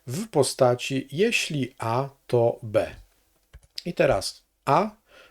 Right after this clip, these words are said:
podaje warunki, w których dana prawidłowość opisana w zdaniu B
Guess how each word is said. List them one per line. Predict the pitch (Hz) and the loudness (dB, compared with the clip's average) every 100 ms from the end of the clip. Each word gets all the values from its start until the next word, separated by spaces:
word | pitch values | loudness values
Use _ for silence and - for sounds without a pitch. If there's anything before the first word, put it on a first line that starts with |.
| _ | _
podaje | 226 190 151 135 139 160 - | 0 6 6 6 4 0 -6
warunki, | 135 165 185 220 127 - 104 | 2 4 6 4 0 -4 -8
w | - | -8
których | - 147 135 101 101 | -8 0 0 0 2
dana | 139 151 139 | 2 2 0
prawidłowość | 127 113 107 107 135 156 151 - - - _ - - - | 0 0 -2 0 0 2 -2 -2 -10 -16 _ -20 -20 -2
opisana | 127 - 113 151 160 143 | -2 0 -2 0 2 0
w | 110 | 0
zdaniu | 104 113 139 127 104 - | 0 4 4 2 -2 -8
B | 107 104 120 185 | -2 4 4 4